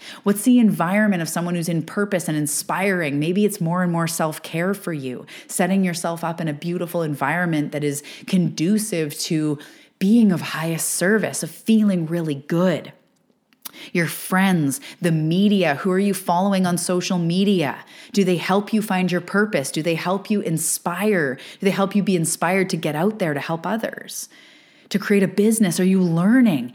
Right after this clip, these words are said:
even a little bit? What are you putting in your environment that is helping you to do this? And number five,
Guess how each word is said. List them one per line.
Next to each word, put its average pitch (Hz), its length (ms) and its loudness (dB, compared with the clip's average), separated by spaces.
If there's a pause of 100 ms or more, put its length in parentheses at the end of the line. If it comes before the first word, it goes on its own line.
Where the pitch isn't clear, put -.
(140)
even 220 260 6
a 165 100 2
little 214 340 2
bit? - 400 -10 (960)
What 196 240 4
are 247 80 6
you 247 180 6
putting 214 360 4
in 208 100 8
your 196 160 4
environment 190 640 4
that 165 100 -2
is 165 100 -4
helping 208 520 0
you 143 180 2
to 180 120 -4
do 240 240 2
this? - 420 -6 (200)
And 185 140 4
number 180 260 4
five, 220 800 2